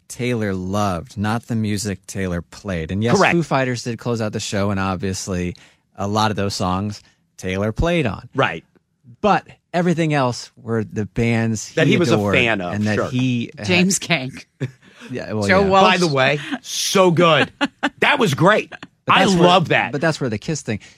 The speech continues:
Speaker 1: yes, if Gene and Paul were in makeup, it would play into the idea that these were
Speaker 2: That's who Taylor
Speaker 1: his
Speaker 2: fell in love
Speaker 1: idols.
Speaker 2: with. Exactly.
Speaker 1: But I don't think that Gene and
Speaker 2: Oh,
Speaker 1: Paul need
Speaker 2: you
Speaker 1: to be
Speaker 2: have
Speaker 1: in
Speaker 2: to.
Speaker 1: makeup.
Speaker 2: You have to.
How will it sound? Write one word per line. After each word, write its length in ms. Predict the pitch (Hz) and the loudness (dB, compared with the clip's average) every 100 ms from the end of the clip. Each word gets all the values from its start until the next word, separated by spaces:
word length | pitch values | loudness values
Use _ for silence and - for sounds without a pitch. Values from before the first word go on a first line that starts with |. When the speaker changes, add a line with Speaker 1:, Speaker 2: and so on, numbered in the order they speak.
| _ | _
Speaker 1:
yes, 260 | 131 - - | -4 -4 -6
if 160 | 113 | -8
Gene 180 | 113 117 | -4 -4
and 80 | 107 | -2
Paul 160 | 107 | -2
were 120 | 101 92 | -2 0
in 80 | |
makeup, 360 | 95 98 101 92 - _ | 0 0 -2 -4 -8 _
it 140 | 135 131 | -4 -4
would 140 | 123 | -4
play 240 | - 131 127 | -4 -2 -2
into 180 | 120 | -4
the 140 | 113 110 | -6 -4
idea 420 | 101 104 101 101 | -4 -2 0 0
that 180 | 98 87 | 0 -2
these 280 | 110 98 107 | -2 -2 -4
were 480 | 85 95 92 87 107 | -8 -6 -4 -4 -6
Speaker 2:
That's 160 | - | -4
who 80 | 139 | -4
Taylor 260 | 127 123 107 | -2 -2 0
Speaker 1:
his 100 | 95 | 0
Speaker 2:
fell 180 | 117 | -2
in 60 | 120 | 2
love 220 | 131 170 220 | 4 4 4
Speaker 1:
idols. 400 | 147 120 98 117 | 2 2 0 -2
Speaker 2:
with. 20 | |
Exactly. 800 | 135 107 131 131 131 123 95 85 | -2 0 2 4 2 -2 -6 0
Speaker 1:
But 160 | 143 | 0
I 100 | 123 | 2
don't 220 | 127 113 - | 0 -4 -6
think 240 | 92 85 | -8 -6
that 180 | 98 85 | -8 -10
Gene 60 | 101 | -4
and 60 | - | 2
Speaker 2:
Oh, 40 | |
Speaker 1:
Paul 360 | 180 180 180 175 | 6 6 6 4
need 160 | 127 135 | 4 4
Speaker 2:
you 60 | |
Speaker 1:
to 60 | 160 | 4
be 80 | - | 4
Speaker 2:
have 280 | 143 135 139 | 4 4 2
Speaker 1:
in 100 | 185 | 0
Speaker 2:
to. 40 | 180 156 120 113 | 0 2 0 -2
Speaker 1:
makeup. 120 | 120 | 0
Speaker 2:
You 60 | 165 | 2
have 560 | 147 - 139 127 127 - | 2 2 2 2 0 -2
to. 320 | 143 107 104 | -4 -2 -4